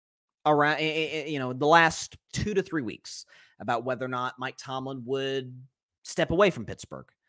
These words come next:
whether it's the quarterback situation <laughs> isn't exactly ideal. I mean, Kenny Pickett, Mason Rudolph, Trubisky, it could be better.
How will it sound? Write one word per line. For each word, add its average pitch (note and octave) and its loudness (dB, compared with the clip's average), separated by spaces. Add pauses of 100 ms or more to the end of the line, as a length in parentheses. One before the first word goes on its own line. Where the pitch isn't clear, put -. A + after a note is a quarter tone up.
(360)
whether G#2+ -2
it's G2 -8
the - -16
quarterback F#3 4
situation F3+ 0
<laughs> G3 2
isn't F3+ 2
exactly E3+ 6
ideal. D3+ 4
I C#3 2
mean, A2+ -6
Kenny C3 -4
Pickett, C3 -4
Mason B2+ -4
Rudolph, B2+ 2
Trubisky, A#2 -6
it C#3 -6
could A#2+ -6
be A#2 -2
better. G2 0